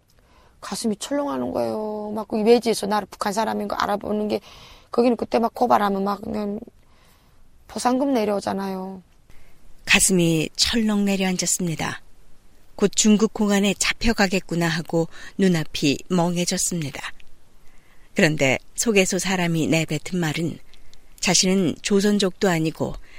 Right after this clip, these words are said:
Speaker 2: 저기 한국에서 온 대한민국 사람이라며 모르는 척하고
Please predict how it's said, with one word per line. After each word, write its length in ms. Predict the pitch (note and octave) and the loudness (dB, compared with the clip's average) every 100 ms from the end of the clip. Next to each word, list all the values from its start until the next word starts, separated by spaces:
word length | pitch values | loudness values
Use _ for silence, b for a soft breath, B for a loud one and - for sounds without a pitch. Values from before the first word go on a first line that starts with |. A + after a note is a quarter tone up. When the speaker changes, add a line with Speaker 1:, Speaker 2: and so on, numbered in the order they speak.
| B | B
Speaker 2:
저기 580 | - E3+ D#3+ D#3 - B2+ | -2 0 0 0 0 0
한국에서 800 | - G3 F3+ E3+ E3+ E3 D#3+ D3 | 2 2 2 2 0 0 -2 0
온 260 | F3+ G3+ - | 0 0 -4
대한민국 760 | - F3 F#3 G3+ F#3 F#3 E3 F3 | -2 -2 0 2 2 2 0 -4
사람이라며 720 | - F#3+ E3 D3 C3 C3+ C#3+ - - - - b b b b - | -4 -4 -4 -4 -6 -8 -10 -12 -14 -14 -16 b b b b -8
모르는 380 | D#3+ E3 E3 C#3+ | -2 0 2 2
척하고 680 | - D3 D3 - F3+ - D#3+ | 0 -2 -4 -6 -4 -4 -4